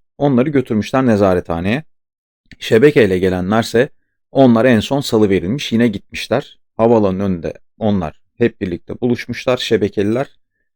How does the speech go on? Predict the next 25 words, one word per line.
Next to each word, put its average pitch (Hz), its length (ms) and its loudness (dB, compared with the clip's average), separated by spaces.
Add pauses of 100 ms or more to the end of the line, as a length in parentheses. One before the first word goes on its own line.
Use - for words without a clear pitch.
(160)
taksiler 104 460 -2
almış, 107 360 -2
götürmüş, 95 680 -8
gitmeleri 92 460 -6
gereken 87 360 -6
yerlere 87 400 -6
gitmişler. - 520 -12 (360)
Bu 156 120 4
bana 147 200 4
anlatılan 104 460 0
arkadaşlar. - 720 -12 (240)
Dediğim 104 280 0
gibi 78 140 -8
herhangi 110 420 0
bir 90 60 -12
tecrübe 95 400 -4
henüz 104 400 -2 (160)
bu 110 120 -4
konuyla 98 340 -4
ilgili 80 340 -12
yaşamadım. 117 440 -2 (680)
Bu 131 120 0
bana 120 180 4
anlatılan 120 520 0
kısım. 127 320 -12